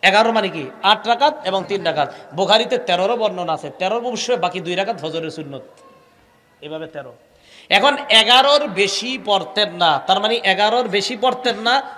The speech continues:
তার মানে কি এগারোর কম? তো এই কমটা মাঝে মাঝে সাত হইতো, মাঝে মাঝে নয় হইতো, মাঝে মাঝে এগারো হইতো। তাহলে শুধু আট কেন? মাঝে মাঝে এই জন্য চাইরও পড়েন, পড়েনও না।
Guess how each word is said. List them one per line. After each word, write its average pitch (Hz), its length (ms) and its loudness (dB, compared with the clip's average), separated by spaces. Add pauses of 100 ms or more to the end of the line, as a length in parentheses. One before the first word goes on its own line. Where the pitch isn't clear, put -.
(100)
তার 220 120 2
মানে 262 140 0
কি 247 100 -6
এগারোর 262 500 2 (100)
কম? 208 260 6 (240)
তো - 60 -2
এই 240 140 4
কমটা 254 460 2
মাঝে 226 240 0
মাঝে 220 220 -4
সাত 180 380 -2
হইতো, 175 260 -6
মাঝে 165 220 -4
মাঝে 165 240 -4
নয় 165 280 -2
হইতো, 190 280 -4
মাঝে 151 220 -6
মাঝে 160 240 -8
এগারো 139 280 -6
হইতো। 127 280 -10 (440)
তাহলে 185 280 -2
শুধু 196 380 -6
আট 160 300 -4
কেন? 143 200 -8
মাঝে 170 200 -8
মাঝে 180 160 -6
এই 170 140 -8
জন্য 175 260 -10
চাইরও 165 300 -4
পড়েন, 143 380 -12
পড়েনও 160 360 -8
না। 127 140 -16